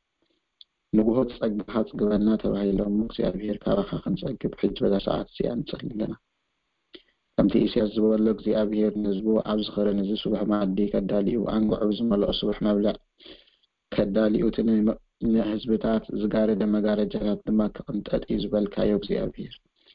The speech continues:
መጋረጃታት ኮይኑ እግዚኣብሔር ኣምላኸ ዝሓዘና ኩሉ ንዕንትና ዝዖረ ኩሉ ዘጸልመተ እግዚኣብሔር ዝቕንጥጥ ናትካ ቃል እግዚኣብሔር ኣብ ማእከልና ይፍሰስ። ክብሪ ንቅዱስ ስምካ ይኹን። ንዓኻ ንኣምላኽና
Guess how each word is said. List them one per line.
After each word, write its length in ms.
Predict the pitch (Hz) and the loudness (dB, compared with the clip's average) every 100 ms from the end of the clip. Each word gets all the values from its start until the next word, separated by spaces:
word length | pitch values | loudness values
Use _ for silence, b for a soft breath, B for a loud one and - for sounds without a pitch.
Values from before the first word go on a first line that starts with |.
| b b b _ | b b b _
መጋረጃታት 720 | - 101 101 107 107 110 107 101 | 0 2 4 2 2 0 0 0
ኮይኑ 260 | - 110 110 | 2 2 2
እግዚኣብሔር 500 | 107 107 107 110 107 | 2 2 2 0 0
ኣምላኸ 400 | 107 107 107 104 110 107 | 0 2 2 2 2 2
ዝሓዘና 520 | 104 - 104 107 107 104 | 0 -2 0 2 2 0
ኩሉ 220 | - - 85 - | -4 -4 -8 -10
ንዕንትና 460 | - 101 104 - 110 107 | -4 0 -2 -2 0 2
ዝዖረ 340 | 101 - 107 107 - _ _ _ _ _ _ _ _ - | 2 0 -2 -2 -4 _ _ _ _ _ _ _ _ -2
ኩሉ 200 | 113 117 113 | 2 4 4
ዘጸልመተ 600 | 117 - 110 110 113 110 | 0 -2 -4 0 0 0
እግዚኣብሔር 560 | 123 104 110 110 107 110 | -2 2 2 2 0 -2
ዝቕንጥጥ 460 | 104 107 101 113 - | -2 -2 0 -2 0
ናትካ 300 | 107 104 - 107 104 | -2 -2 0 -2 -2
ቃል 300 | - 104 101 | -2 0 0
እግዚኣብሔር 560 | 101 117 101 101 101 101 | -2 -2 0 0 0 0
ኣብ 120 | 101 | 0
ማእከልና 460 | 98 - - 101 104 101 110 - - | -2 -4 -4 -2 -2 -4 -8 -12 -2
ይፍሰስ። 480 | 107 - - 110 - - - _ | -2 0 -4 -4 -8 -16 -20 _
ክብሪ 240 | - 101 101 | -6 -2 -2
ንቅዱስ 380 | 98 98 - - | -2 -4 -4 -8
ስምካ 260 | 120 113 - | -8 -8 -6
ይኹን። 260 | 151 - - _ _ _ _ _ _ - | -8 -10 -20 _ _ _ _ _ _ -6
ንዓኻ 300 | 101 101 104 113 | -2 0 2 2
ንኣምላኽና 580 | 110 107 107 110 - | 2 2 2 2 0